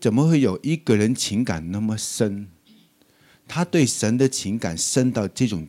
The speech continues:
地步，他对人的情感深到这种地步，他可以对人完全委身的，他可以因为对神委身的缘故，对人全然委身，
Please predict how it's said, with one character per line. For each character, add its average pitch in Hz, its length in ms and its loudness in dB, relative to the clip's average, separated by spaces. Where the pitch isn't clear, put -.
地 127 200 0
步， 98 320 -4
他 165 180 0
对 127 320 4
人 98 300 0
的 123 100 2
情 110 340 -2
感 82 160 -4
深 123 360 0
到 101 120 2
这 - 140 -4
种 78 260 -4
地 92 200 -2
步， 78 280 -14
他 170 180 0
可 170 160 -2
以 135 140 2
对 123 340 6
人 98 340 0
完 101 380 -4
全 104 320 -4
委 78 180 -4
身 85 320 -6
的， 76 180 -16
他 160 180 0
可 160 160 2
以 123 160 6
因 147 100 4
为 143 140 4
对 127 220 4
神 110 380 0
委 87 140 2
身 117 240 2
的 117 120 4
缘 95 340 -2
故， 117 240 -2
对 131 160 8
人 98 300 2
全 104 480 -4
然 95 240 -4
委 78 160 -6
身， 80 320 -8